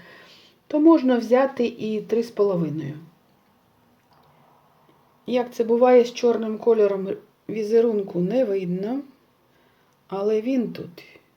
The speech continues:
є. У мене ще нема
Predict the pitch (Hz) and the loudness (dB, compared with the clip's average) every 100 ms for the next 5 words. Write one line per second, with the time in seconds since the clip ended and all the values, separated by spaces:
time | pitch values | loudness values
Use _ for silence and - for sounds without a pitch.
0 | _ 180 214 226 190 196 254 - _ _ | _ -12 -6 -2 -2 -2 -6 -10 _ _
1 | _ _ _ _ _ _ _ _ _ _ | _ _ _ _ _ _ _ _ _ _
2 | _ _ _ _ _ _ _ _ _ _ | _ _ _ _ _ _ _ _ _ _
3 | _ _ 226 240 294 269 247 - 262 262 | _ _ -4 -2 0 0 -2 -4 0 0
4 | 262 202 190 226 | 0 0 -2 -4